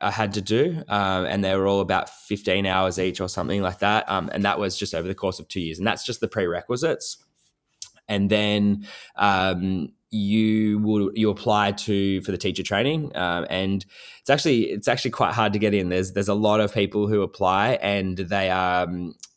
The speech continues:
a very, um, it's, it's a, a, they set a very high bar. They really want the kind of the, the gold standard of, of people who are ready to become teachers. And so I applied in two thousand nineteen and got knocked back,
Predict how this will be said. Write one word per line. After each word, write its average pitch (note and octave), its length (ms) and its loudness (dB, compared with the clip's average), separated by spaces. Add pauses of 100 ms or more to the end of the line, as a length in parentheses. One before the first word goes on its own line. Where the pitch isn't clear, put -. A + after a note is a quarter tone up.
a G2+ 80 -4
very, A2+ 840 4 (480)
um, F#2+ 680 0 (1080)
it's, A2 300 -8
it's A2+ 200 -4
a, A#2+ 260 0
a, - 20 0 (160)
they B2+ 140 4
set C#3 220 4
a - 20 6
very A2+ 260 6
high G#2+ 200 2
bar. F2 340 0 (200)
They G#2+ 220 0
really A#2 360 2
want G2+ 440 0 (100)
the G2+ 460 0
kind G2+ 200 -4
of G2+ 60 0
the, F#2+ 100 0
the F#2+ 120 -2
gold G#2+ 380 2
standard G2+ 640 -2
of, F#2+ 440 -2
of G2+ 280 -4
people G2+ 320 -2
who F#2+ 100 -2
are F#2 100 0
ready F#2+ 420 0
to F#2+ 180 -4
become F#2 320 -4
teachers. D3 640 -2
And G2 180 0
so G2 140 2
I A2+ 80 4
applied A2 340 2
in G2 80 0
two G#2+ 120 -2
thousand F#2 280 0
nineteen F2+ 360 -2
and F2+ 100 -4
got E2+ 120 -4
knocked - 280 -4
back, - 380 -6